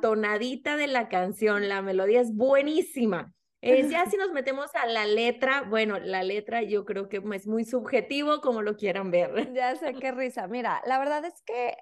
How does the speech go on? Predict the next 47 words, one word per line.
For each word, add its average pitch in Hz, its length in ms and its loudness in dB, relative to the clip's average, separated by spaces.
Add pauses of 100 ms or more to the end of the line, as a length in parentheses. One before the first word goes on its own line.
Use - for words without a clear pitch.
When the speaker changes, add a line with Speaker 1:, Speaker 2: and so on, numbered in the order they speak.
Speaker 2:
hay 214 140 0
que 247 100 -2
aprovechar 220 600 2
y 233 100 -4
nos 214 140 -2
vamos 185 280 -2
a 233 80 -4
subir 180 300 -2
al 208 240 2
tren, 190 520 2 (100)
como 226 300 6
dicen 226 380 6
acá 233 220 0
Speaker 1:
<laughs> - 20 -4
Speaker 2:
coloquialmente, 208 760 0
¿no? 214 160 -6
Nos 269 140 -12
vamos 285 180 -4
a 320 100 -6
subir 262 200 -2
al 240 180 -2
tren. 277 380 -6 (400)
¿Por 240 280 6
qué? 294 320 4
Porque 254 240 -2
ahorita 233 240 -2
está 262 380 -2 (420)
súper 302 540 -2
polémico 262 580 0
toda 233 840 -4 (120)
esta 220 760 -4
discusión, 214 1200 -2
que 302 140 0
si 285 160 -6
Shakira, 185 640 -2
que 269 140 -4
si 285 120 -6
Piqué, 175 560 0
que 240 80 -2
la 233 120 2
canción 196 320 -4
que 190 100 -6
sacó 185 240 -10
Shakira, 180 460 -2
cómo 175 180 -2
le 175 140 0
tira 170 320 -2